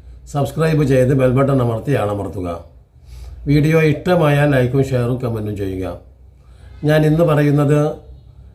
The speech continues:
ബൊച്ചെ, ബൊച്ചെ എന്ന് പറയുന്ന നമുക്കൊക്കെ സുപരിചിതനും അതോടൊപ്പം തന്നെ നമ്മൾക്ക് വളരെ സമൂഹത്തിൽ ഇടപെടുകയും ചെയ്യുന്ന ഒരു വ്യക്തിത്വമാണ് യഥാർത്ഥത്തിൽ ഈ ബൊച്ചെ. ആ ബൊച്ചയുടെ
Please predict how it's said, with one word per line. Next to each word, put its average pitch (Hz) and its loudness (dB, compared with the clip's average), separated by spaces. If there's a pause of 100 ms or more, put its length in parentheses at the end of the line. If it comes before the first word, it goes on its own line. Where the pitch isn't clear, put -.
(1500)
ബൊച്ചെ, 156 2 (360)
ബൊച്ചെ 180 0 (120)
എന്ന് 160 0
പറയുന്ന 139 2 (840)
നമുക്കൊക്കെ 160 0 (120)
സുപരിചിതനും 160 2
അതോടൊപ്പം 160 0
തന്നെ 160 0
നമ്മൾക്ക് 156 0 (460)
വളരെ 170 2 (920)
സമൂഹത്തിൽ 175 4 (100)
ഇടപെടുകയും 170 2
ചെയ്യുന്ന 156 -2
ഒരു 156 0
വ്യക്തിത്വമാണ് 143 -2 (100)
യഥാർത്ഥത്തിൽ 131 0 (960)
ഈ 175 2 (100)
ബൊച്ചെ. 156 2 (1120)
ആ - 0 (140)
ബൊച്ചയുടെ 185 4